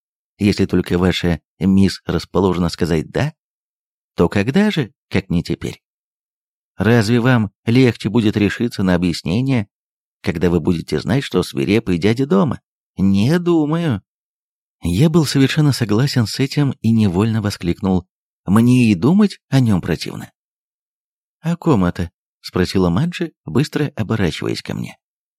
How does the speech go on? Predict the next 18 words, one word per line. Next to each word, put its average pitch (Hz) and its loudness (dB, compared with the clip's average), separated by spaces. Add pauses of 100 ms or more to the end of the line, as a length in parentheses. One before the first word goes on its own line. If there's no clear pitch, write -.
(500)
Я 135 0
так - -6
и 101 -2
осёкся. - -6 (540)
Слушая 139 -2
рассуждения 107 0
тени, 147 -2
я 117 2
забыл 104 -2
обо 113 -4
всём 131 -6
прочем 101 -2 (520)
и 107 0
не 107 4
знал 131 -2
теперь, 110 -2
что - -8
ответить. - -10